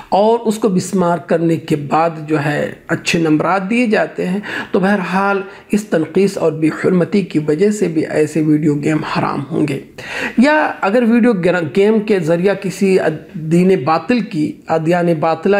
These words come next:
کے مذہبی شعار کی، کا احترام یا عبادت کی جاتی ہو تو اس کی وجہ سے بھی یہ ویڈیو گیم حرام ہوگا۔ مثال کے طور پہ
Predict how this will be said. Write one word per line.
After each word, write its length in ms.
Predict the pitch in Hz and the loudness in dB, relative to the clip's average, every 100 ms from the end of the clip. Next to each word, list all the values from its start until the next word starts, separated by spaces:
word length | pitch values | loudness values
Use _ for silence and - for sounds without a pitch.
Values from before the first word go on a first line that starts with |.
| 196 | 0
کے 60 | 170 | 0
مذہبی 460 | 160 151 165 254 | 0 0 2 2
شعار 420 | 254 190 165 190 220 214 | 2 0 0 2 0 -4
کی، 160 | 156 - - - - - - - _ - | -8 -8 -12 -20 -18 -18 -20 -20 _ -6
کا 280 | 202 185 165 - | -2 0 0 -2
احترام 680 | 156 - 180 180 196 190 170 | -4 -2 -2 0 0 0 0
یا 160 | 156 - | 0 0
عبادت 520 | 165 156 165 220 240 | -2 0 2 0 0
کی 100 | 156 | 0
جاتی 420 | 202 175 147 151 143 | 2 0 -2 -4 -4
ہو 240 | - 330 - - - - | -2 -4 -6 -14 -8 0
تو 180 | 480 349 | 2 2
اس 100 | - | 2
کی 100 | 392 | 2
وجہ 280 | 214 208 | 2 2
سے 200 | 226 269 | 2 0
بھی 160 | 285 262 | 2 2
یہ 240 | 302 247 226 156 | 2 2 2 2
ویڈیو 300 | 180 175 175 | 0 2 2
گیم 200 | 156 165 | 2 0
حرام 380 | 156 - 147 143 | 0 -2 -2 -2
ہوگا۔ 160 | 143 151 | -2 -2
مثال 320 | 196 262 269 262 | 0 0 0 0
کے 80 | |
طور 180 | - 240 | 0 0
پہ 240 | 180 190 | 0 -2